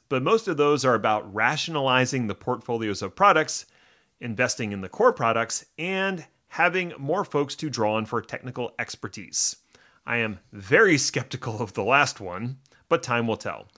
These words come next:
Regardless, current customers are feeling very negative about the deal, with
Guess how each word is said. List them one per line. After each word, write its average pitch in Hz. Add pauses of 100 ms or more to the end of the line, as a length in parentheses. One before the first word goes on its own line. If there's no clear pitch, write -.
(140)
Regardless, 185
current 214
customers 156
are 123
feeling 139 (200)
very 151
negative 120
about 107
the 101
deal, 107
with 95